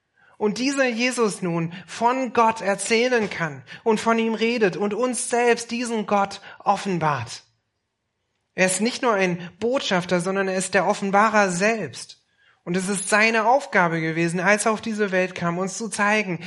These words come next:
wer der Vater ist.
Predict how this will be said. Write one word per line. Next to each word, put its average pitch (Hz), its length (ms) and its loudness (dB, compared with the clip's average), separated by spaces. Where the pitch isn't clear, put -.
wer 190 580 2
der 160 160 0
Vater 175 680 -2
ist. - 480 -10